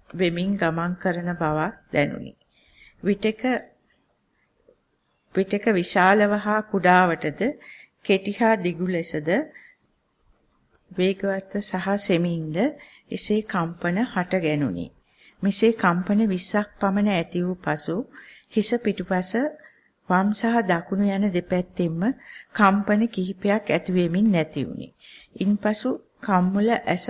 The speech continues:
ආශ්‍රිතව වේගවත් කම්පන සිදු වී, සිදු වී හිස සැහැල්ලු වී පහතට වැටිනි. නැවත හිස පෙර තිබූ ස්ථානයට පැමිණියේය.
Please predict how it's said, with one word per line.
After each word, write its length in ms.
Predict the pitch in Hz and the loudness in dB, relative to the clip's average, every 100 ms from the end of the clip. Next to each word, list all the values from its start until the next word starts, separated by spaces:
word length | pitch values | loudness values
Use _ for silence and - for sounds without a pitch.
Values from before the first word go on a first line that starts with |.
| 190 | 4
ආශ්‍රිතව 640 | 160 170 - 180 180 196 247 - - - _ | 6 4 0 -6 -4 -2 -4 -6 -20 -20 _
වේගවත් 640 | - 185 196 202 226 226 240 | 2 4 4 0 0 0 -2
කම්පන 480 | - 185 180 185 190 202 | 2 4 4 2 0 0
සිදු 340 | - 180 180 | -2 -6 -6
වී, 200 | 151 139 - | -4 -6 -8
සිදු 360 | - 214 180 | -2 0 2
වී 240 | 170 156 208 - - - - | 2 2 2 -4 -16 -20 -14
හිස 220 | - 208 254 | -2 2 2
සැහැල්ලු 640 | 240 208 214 208 208 180 | 4 4 6 4 4 2
වී 220 | 160 170 269 | 2 0 -2
පහතට 480 | - 185 185 185 180 | -4 0 0 0 -4
වැටිනි. 460 | 208 170 - - 202 - _ _ - - - | 0 -2 -4 -8 -10 -12 _ _ -20 -18 0
නැවත 340 | 196 180 214 269 | 6 8 6 4
හිස 240 | 247 208 - 220 - - _ _ _ _ _ _ _ - | 2 0 0 -2 -2 -14 _ _ _ _ _ _ _ 2
පෙර 140 | 208 185 | 4 4
තිබූ 360 | 196 214 190 220 | 2 0 2 2
ස්ථානයට 640 | 214 190 170 170 165 165 220 | 2 2 4 4 0 -2 -2
පැමිණියේය. 760 | 180 165 156 143 104 85 64 | -2 -2 -2 0 0 -2 -8